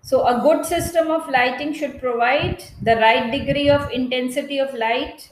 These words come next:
according to the job done. Light should be well diffused. It should spread uniformly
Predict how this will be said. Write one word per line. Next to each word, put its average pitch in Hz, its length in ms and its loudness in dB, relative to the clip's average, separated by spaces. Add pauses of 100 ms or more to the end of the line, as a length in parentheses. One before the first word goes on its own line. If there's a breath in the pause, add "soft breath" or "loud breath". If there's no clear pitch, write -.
according 233 500 2
to 262 100 -2
the 254 140 0
job 233 420 0
done. 269 480 -2 (560)
Light 233 420 2
should 220 240 -12
be 233 180 -6
well 247 280 -2
diffused. 294 920 -4 (500)
It 220 160 -8
should 254 220 -4
spread 269 540 0
uniformly 254 1040 -2